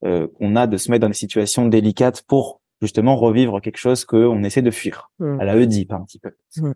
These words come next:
Speaker 1: Donc, mais là, dans l'idée, c'est vraiment ça, c'est plutôt essayer de modifier l'idée qu'on a des choses, plutôt que de changer la chose en soi.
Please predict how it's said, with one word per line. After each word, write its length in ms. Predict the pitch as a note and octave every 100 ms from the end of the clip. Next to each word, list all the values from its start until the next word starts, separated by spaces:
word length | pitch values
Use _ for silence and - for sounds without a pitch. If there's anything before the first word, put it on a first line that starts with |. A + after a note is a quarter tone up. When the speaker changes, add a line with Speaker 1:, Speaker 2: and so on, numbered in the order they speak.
| -
Speaker 1:
Donc, 320 | G2+ A2+ -
mais 160 | A2 A#2
là, 140 | D3+
dans 120 | C#3
l'idée, 240 | A#2 A#2 C#3
c'est 140 | A#2
vraiment 220 | G#2+ B2+
ça, 120 | A#2+
c'est 120 | B2+ A#2
plutôt 360 | A2 D3 D3
essayer 360 | C3+ - A2+ B2
de 80 | A2
modifier 480 | A2 A2 A2 - B2
l'idée 340 | C3 B2 C3
qu'on 180 | - A#2
a 80 | G#2+
des 120 | G2+
choses, 400 | - B2+ C3+ G#2 - - - _
plutôt 260 | B2 -
que 140 | C3 A2
de 160 | A2
changer 260 | D3 C3+ A#2
la 120 | G#2+
chose 280 | G#2+ C3 A#2+
en 80 | A2
soi. 300 | - -